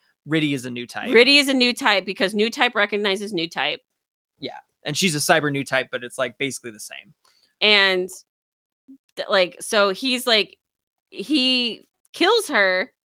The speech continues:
Speaker 2: and he feels bad about it. And he's like, "I killed her." And we're like, "Yeah, you did, piece of shit."
Speaker 1: <laughs>
Speaker 2: And it's like, "For your redemption arc, but your redemption arc is lame and I don't like it."
Speaker 1: <laughs>
Speaker 2: <laughs> So,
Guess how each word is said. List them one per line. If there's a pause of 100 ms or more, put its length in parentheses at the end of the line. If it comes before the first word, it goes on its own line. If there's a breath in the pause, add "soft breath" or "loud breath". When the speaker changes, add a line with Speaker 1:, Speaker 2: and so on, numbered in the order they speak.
(120)
Speaker 2:
and
he
feels
bad
about
it.
And
he's
like,
"I
killed
her."
And
we're
like,
"Yeah,
you
did, (260)
piece
of
shit."
Speaker 1:
<laughs>
Speaker 2:
And
it's
like,
"For
your
redemption
arc,
but
your
redemption
arc
is
lame
and
I
don't
like
it."
Speaker 1:
<laughs>
Speaker 2:
<laughs> (1500 loud breath)
So,